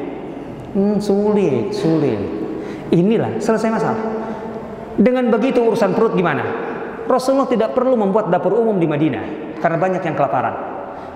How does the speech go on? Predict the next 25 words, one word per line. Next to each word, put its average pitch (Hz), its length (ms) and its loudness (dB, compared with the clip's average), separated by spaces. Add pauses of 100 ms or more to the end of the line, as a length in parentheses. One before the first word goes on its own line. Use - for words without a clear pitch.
Dengan 185 240 2
persaudaraan 247 560 2
ini 226 80 2
berarti 208 640 0
satu 214 240 0
orang 247 240 2
Ansar 190 480 0 (400)
akan 202 240 0
menjamu 190 320 2
satu 190 240 -2
orang 160 240 0
Muhajirin 147 320 0
di 127 100 -2
rumahnya. 117 380 0 (240)
"Yuk, 214 240 0
makan." 156 240 0 (580)
Makan 214 300 2
pagi, 165 240 2
makan 151 240 0
siang, 151 320 0
makan 139 180 0
malam. 110 260 -2 (440)
Kan 254 80 2
beres. 226 400 0 (1500)
Orang-orang 247 480 2